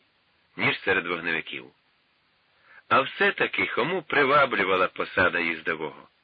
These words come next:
Він, як і старшина, змалку любив коней. Хомина пара сірих у яблука з заплетеними гривами,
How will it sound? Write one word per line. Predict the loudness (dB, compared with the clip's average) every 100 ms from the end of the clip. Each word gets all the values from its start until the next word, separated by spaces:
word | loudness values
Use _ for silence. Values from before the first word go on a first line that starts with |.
| _ _ _ _ -20 -6
Він, | -2 -2
як | -2 -2 -4
і |
старшина, | -6 -4 -2 0 0 2 0 -6 -20 _ _ _
змалку | -12 -4 2 4 2 -2 -4
любив | -2 -2 -2
коней. | -6 -6 -6 -8 -18 _ _ _ _ _ _ _ _ _ _
Хомина | -4 0 2 4 2
пара | 4 4 4 0 -2
сірих | 2 2 0 -2
у | 0
яблука | 2 2 0 -2 0 0
з |
заплетеними | 2 0 2 0 2 -2 -2 -2
гривами, | 0 2 2 0 -4